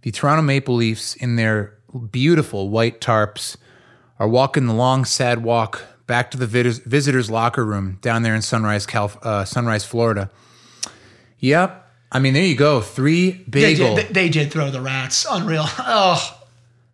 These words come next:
Speaker 1: I mean, listen, that, that Florida fan base are getting the ride of their lives right now. Pittsburgh Penguins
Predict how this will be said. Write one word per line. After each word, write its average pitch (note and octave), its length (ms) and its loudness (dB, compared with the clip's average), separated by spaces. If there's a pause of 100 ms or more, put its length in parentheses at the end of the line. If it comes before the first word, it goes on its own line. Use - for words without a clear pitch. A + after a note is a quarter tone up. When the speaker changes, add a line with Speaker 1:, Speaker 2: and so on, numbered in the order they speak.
(120)
Speaker 1:
I B2+ 100 0
mean, C3 300 2
listen, C3 320 0
that, D#3+ 420 0
that C#3+ 240 0
Florida D#3 460 2
fan D#3+ 340 0
base G2 500 -4 (260)
are A2+ 160 -2
getting A2 420 -2
the G2 100 -6
ride B2+ 720 -2 (120)
of A2 160 -10
their A2 180 0
lives G#2 440 -2
right F#2 180 -8
now. F2+ 260 -12 (340)
Pittsburgh D3+ 460 0
Penguins D3+ 720 -2